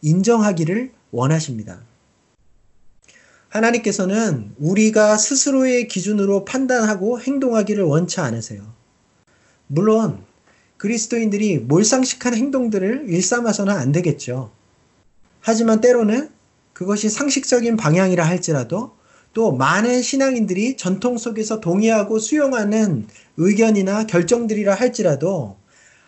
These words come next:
하나님의 계획이나 하나님의 뜻하신 것과 상충되는 경우가 있을 수 있다는 것을 우리는 기억해야 합니다.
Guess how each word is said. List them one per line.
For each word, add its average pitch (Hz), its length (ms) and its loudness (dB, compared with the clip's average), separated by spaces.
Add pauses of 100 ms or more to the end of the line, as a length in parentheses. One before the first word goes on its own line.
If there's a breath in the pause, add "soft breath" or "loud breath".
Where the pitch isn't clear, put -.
하나님의 262 580 0
계획이나 185 560 -2
하나님의 247 640 -4
뜻하신 247 480 -4
것과 180 360 -2
상충되는 262 680 0
경우가 160 640 0 (340 loud breath)
있을 214 320 4
수 233 180 0
있다는 208 360 2
것을 165 240 -2
우리는 151 300 0
기억해야 165 440 -2
합니다. 107 460 -10